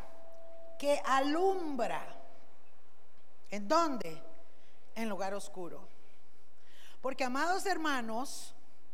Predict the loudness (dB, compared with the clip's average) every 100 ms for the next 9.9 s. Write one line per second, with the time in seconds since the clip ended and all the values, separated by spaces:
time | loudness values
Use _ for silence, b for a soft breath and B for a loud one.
0 | b b b b b -2 0 2 2 2
1 | 2 2 2 2 2 2 2 2 2 2
2 | 2 2 2 2 0 0 0 0 2 2
3 | 2 2 0 -2 -2 -2 -2 -2 -2 -2
4 | -2 -2 -2 -2 0 0 0 0 0 0
5 | -2 -2 -2 -2 -2 B B B 0 2
6 | 2 2 4 6 6 4 4 2 2 2
7 | 0 2 4 4 4 2 0 -2 B B
8 | B -2 0 0 0 0 0 0 2 2
9 | 2 2 2 2 2 2 2 0